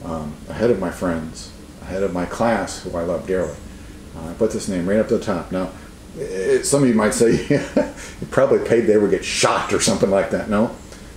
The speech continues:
uh, I know I don't. I, I pray for, pray for good things. I pray for wisdom. I pray for patience. I pray for peace. I pray for all of God's blessings. Um, and that sort of thing,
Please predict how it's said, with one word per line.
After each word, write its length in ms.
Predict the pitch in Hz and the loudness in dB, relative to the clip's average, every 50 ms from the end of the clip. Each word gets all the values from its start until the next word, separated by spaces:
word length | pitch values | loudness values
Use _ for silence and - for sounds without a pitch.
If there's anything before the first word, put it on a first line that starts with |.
| - - - | -16 -14 -10
uh, 160 | 90 90 90 87 - | -6 -6 -6 -6 -4
I 60 | 98 | -4
know 160 | 98 101 101 | 0 2 2
I 40 | 104 | 2
don't. 180 | 90 82 73 - - - - - - - - | 2 0 -2 -4 -10 -16 -18 -16 -16 -14 -12
I, 220 | - - - - | -12 -12 -12 -12
I 20 | - | -6
pray 240 | - - 101 98 | -2 0 0 0
for, 300 | 92 - 101 92 90 87 - - - - - - - - - | 0 0 0 -2 -2 -2 -6 -12 -18 -20 -18 -18 -16 -4 0
pray 100 | 107 107 | 0 0
for 100 | - 127 | 2 2
good 160 | 147 147 - | 2 2 0
things. 220 | - 76 69 - | -2 -8 -8 -8
I 60 | 90 85 | -8 -4
pray 180 | - 98 87 | -2 -2 -2
for 120 | 78 90 85 | -2 -2 -2
wisdom. 380 | 82 110 117 - - 92 82 | 0 2 2 0 0 -4 -6
I 80 | 85 85 | -8 -10
pray 200 | - - 90 90 | -10 -8 -8 -8
for 160 | - - 76 | -8 -10 -12
patience. 680 | - - - 117 110 - - 85 - - - - - - - - - - - - - | -6 -2 0 0 0 0 -4 -8 -10 -12 -14 -16 -16 -18 -18 -18 -18 -18 -18 -18 -16
I 60 | - | -16
pray 80 | - - | -14 -14
for 160 | - - - - - | -14 -14 -16 -14 -10
peace. 400 | - 95 87 - - - - - - - - - - - - - - | -8 -6 -6 -6 -8 -10 -14 -16 -18 -18 -18 -18 -18 -18 -18 -16 -14
I 40 | - | -10
pray 200 | - - 95 95 | -6 -4 -4 -2
for 140 | - 90 90 | 0 0 2
all 200 | 95 107 104 90 | 2 4 2 2
of 60 | 85 | 0
God's 260 | 98 92 87 90 87 | 0 -2 -2 -2 -2
blessings. 480 | - 95 90 82 - 87 80 78 - - - - - - - - - - | -2 -2 -2 -2 -2 -6 -10 -12 -12 -16 -16 -18 -18 -18 -18 -16 -12 -10
Um, 220 | 85 85 80 82 | -8 -8 -6 -6
and 100 | 82 92 | -4 -4
that 140 | 101 110 101 | -4 -2 0
sort 180 | - 117 110 104 | 2 2 4 4
of 80 | 98 | 2
thing, 260 | - 110 107 98 95 | 2 2 0 0 -2